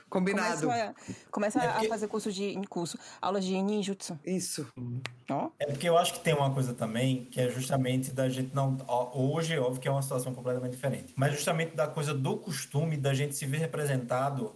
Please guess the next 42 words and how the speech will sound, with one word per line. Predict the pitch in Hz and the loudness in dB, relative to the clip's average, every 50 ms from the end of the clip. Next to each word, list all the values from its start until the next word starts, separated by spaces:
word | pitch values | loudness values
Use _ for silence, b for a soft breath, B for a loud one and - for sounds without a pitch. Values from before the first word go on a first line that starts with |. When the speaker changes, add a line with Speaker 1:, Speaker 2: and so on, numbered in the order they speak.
| - | -8
Speaker 3:
nas | - 135 123 131 131 139 | -4 0 2 2 4 4
histórias. | 139 - - - 127 107 95 85 - - - - - - - | 2 0 -2 -2 -2 -2 -2 -2 -4 -6 -6 -6 -6 -2 0
Então, | 143 139 131 147 139 135 135 - - - - | 2 2 4 4 4 2 0 -2 -4 -4 0
pelo | 160 151 147 | 0 2 2
menos | 147 156 160 - | 2 0 0 -2
pra | - - 175 165 147 | 0 0 0 0 2
mim, | 135 135 135 139 170 170 151 131 - - - - - - - 135 | 2 2 2 0 0 -2 -4 -4 -6 -8 -12 -20 -20 -6 -2 2
era | 139 143 | 2 2
um | 147 147 | 2 2
problema | 139 151 139 127 120 131 131 139 143 135 | 2 2 2 2 2 2 2 2 0 0
quando | - 147 143 139 | 0 0 2 2
eu | 135 | 2
via | 117 120 127 123 | 2 0 0 0
alguém | 123 120 131 131 | 0 0 0 0
tentando | 131 139 139 135 131 127 123 120 | 0 0 0 0 0 -2 -2 -2
fazer | - 135 123 117 110 113 | -2 -2 0 0 0 -2
um | 113 110 | -4 -2
quadrinho | - - 123 117 113 113 113 113 110 | 0 0 0 0 0 0 0 0 0
de | - | -2
super-herói | - - 123 117 110 107 110 | -2 -2 -2 -2 0 0 -2
americano | 107 107 104 101 101 - - 120 123 123 113 113 - | -2 -4 -4 -6 -4 -2 0 2 2 2 2 0 -2
ou | 107 | -2
tentando | - - 113 110 110 123 120 127 | -2 0 0 0 2 2 2 2
fazer | 123 - 123 123 117 | 2 2 2 2 2
um | 117 113 | 2 0
mangá, | 110 104 101 101 104 110 120 127 127 123 - B B B B B B B B | 0 -2 -2 0 0 2 2 2 0 -4 -6 B B B B B B B B
você | - 139 135 - 160 | 0 0 2 2 2
vê | 139 165 165 | 0 -2 -2
que | 160 - 185 185 165 | -2 0 0 2 2
a, | - | 2
essas | 339 330 160 - - 160 139 | 2 0 -2 -2 -2 -4 -4
pessoas | - - - 151 139 - | -4 -6 -4 -4 -4 -4
tentavam | - 165 156 - - 147 151 170 165 160 165 | -2 -4 -4 -2 0 0 0 0 0 -2 -2
sempre | 156 - - - 175 190 202 196 196 180 | -2 -2 -2 -2 -4 -4 -6 -6 -4 -4
replicar | 160 160 160 - 135 131 131 - 135 139 151 165 160 - - - | -2 -2 -2 -2 -4 -4 -2 0 2 2 2 2 -2 -4 -6 -2
coisas | 175 196 214 214 208 196 | 0 0 0 0 0 -4
culturais | - - 202 202 - 196 180 151 147 156 165 170 156 | -6 -6 -8 -10 -4 -2 0 2 2 0 0 -2 -4
desses | 165 175 165 - 180 180 | -6 -4 -4 -4 -4 -6
lugares, | 196 202 185 160 143 139 147 156 | -8 -4 0 0 0 0 0 -2
então | 214 220 220 - 214 208 | -4 -2 -2 0 -2 -2
não | 202 190 185 185 | -2 -4 -4 -4
funcionava. | 180 - 180 - 208 196 175 147 135 127 120 120 - 101 | -6 -4 -2 -2 -2 0 0 0 2 0 0 -2 -6 -10